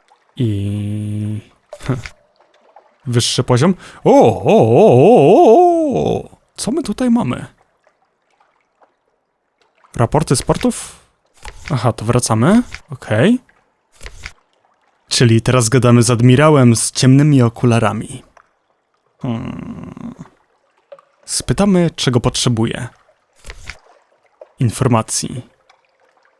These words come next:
Aha, dobra. To to już było. Jasne. Dobra, wracamy do doków w takim razie. Uniwersytet? O, właśnie, mamy sekret. O!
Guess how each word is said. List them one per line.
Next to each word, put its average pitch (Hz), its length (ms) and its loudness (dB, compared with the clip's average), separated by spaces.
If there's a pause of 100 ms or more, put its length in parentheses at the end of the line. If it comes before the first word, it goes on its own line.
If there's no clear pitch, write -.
Aha, 117 480 -2 (520)
dobra. 117 320 -2 (580)
To 123 120 -10
to 117 180 -4
już 107 140 -4
było. 117 360 -4 (1200)
Jasne. 135 420 -8 (800)
Dobra, 110 220 -2
wracamy 160 420 0
do 131 120 2
doków 120 380 0
w - 120 -10
takim 120 260 -2
razie. 107 500 -2 (1300)
Uniwersytet? 131 1300 -2 (140)
O, 151 80 -2
właśnie, 139 360 2
mamy 123 220 4
sekret. - 760 -4 (2250)
O! 110 800 -2